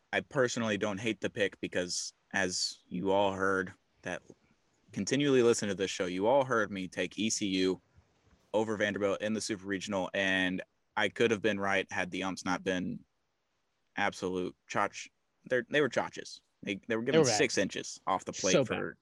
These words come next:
Speaker 2: bad.
Speaker 1: for Vandy, and they were, they had the smallest of strike zones for E C U. But we're not talking about the Supers anymore. Vandy is here. Arizona is here. Arizona hits bombs.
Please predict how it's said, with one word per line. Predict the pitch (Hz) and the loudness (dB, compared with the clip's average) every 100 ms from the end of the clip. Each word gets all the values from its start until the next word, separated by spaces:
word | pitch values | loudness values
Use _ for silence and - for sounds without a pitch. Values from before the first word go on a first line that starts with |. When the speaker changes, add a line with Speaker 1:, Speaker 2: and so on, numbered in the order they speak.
| _ | _
Speaker 2:
bad. | - | -6
Speaker 1:
for | 98 | -4
Vandy, | 85 92 95 92 - | -2 -2 0 -2 -2
and | 87 92 | -4 -4
they | 90 | -2
were, | 101 101 - _ _ | -2 -4 -8 _ _
they | 95 | -2
had | 98 92 | 0 0
the | 95 | -4
smallest | 90 - 101 95 87 - _ _ - - - - - | -6 -2 -2 -2 -4 -12 _ _ -20 -20 -20 -12 -6
of | 101 | -2
strike | - 104 85 | 2 0 0
zones | 92 87 | -4 -4
for | 92 | -4
E | 92 | -2
C | - | 0
U. | 95 92 - - | 2 2 0 -2
But | 95 | 0
we're | 87 | 0
not | 98 98 | -2 -2
talking | 117 101 104 | -2 -2 -2
about | 107 | -6
the | 123 | -6
Supers | - 117 107 101 | -4 -2 -2 -4
anymore. | 101 95 98 | -4 -4 -2
Vandy | 95 98 104 | 0 2 2
is | 107 | 0
here. | - 120 151 - _ _ _ _ | 2 2 2 -2 _ _ _ _
Arizona | 101 101 113 131 | -6 -4 0 0
is | 117 - | 0 -2
here. | 107 104 95 _ _ _ _ _ _ _ | 0 0 -2 _ _ _ _ _ _ _
Arizona | 98 98 92 | -4 0 0
hits | 92 90 | 0 -2
bombs. | - 98 98 95 - - | 2 4 4 2 -4 -10